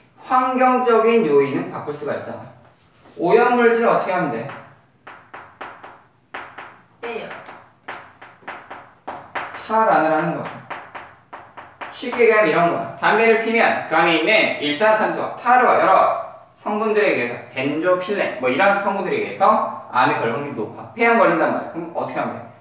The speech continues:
Speaker 1: 안 피면 돼.
Speaker 2: 알았지?
Speaker 1: 오염물질을
Speaker 2: 알았지?
Speaker 1: 차단하면 되죠.
Speaker 2: 알았지?
Speaker 1: 술 많이 마시면 간이 안 좋아져.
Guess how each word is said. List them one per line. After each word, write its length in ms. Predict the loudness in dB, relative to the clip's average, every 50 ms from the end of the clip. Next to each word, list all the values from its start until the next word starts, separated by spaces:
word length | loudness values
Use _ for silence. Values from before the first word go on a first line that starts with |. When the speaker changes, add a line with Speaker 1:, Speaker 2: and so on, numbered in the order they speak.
| _ _ -20 -12
Speaker 1:
안 220 | -10 -8 -6 -6 -8
피면 320 | -8 -8 -8 -8 -8 -10
돼. 260 | -12 -14 -16 -18 -20 -20 _ _ _ _ _ _ _ -20 -16 -16 -14 -14 -16 -18 -20 _ _ _ _ _ _ _ _ _ _ _ _
Speaker 2:
알았지? 380 | -18 -18 -18 -18 -18 -14 -8 -4
Speaker 1:
오염물질을 460 | -2 -2 -2 -2 -2 -2 -4 -4 -4 -4
Speaker 2:
알았지? 160 | -6 -4 -6
Speaker 1:
차단하면 440 | -4 -4 -2 -2 -2 -2 -2 -4 -4
되죠. 180 | -8 -12 -14 -16 -16
Speaker 2:
알았지? 520 | -14 -14 -14 -14 -14 -14 -14 -14 -14 -14 -10
Speaker 1:
술 180 | -6 -2 2 4
많이 200 | 6 6 6 6
마시면 640 | 6 6 4 4 2 2 0 2 2 0 -2 -4 -8
간이 1600 | -4 0 2 2 4 4 2 -2 -4 -8 -12 -16 -18 -20 -20 -20 _ _ _ _ _ _ _ _ _ _ _ -8 -8 -8 -8 -8 -8
안 200 | -8 -8 -6 -6
좋아져. 300 | -6 -8 -8 -8 -12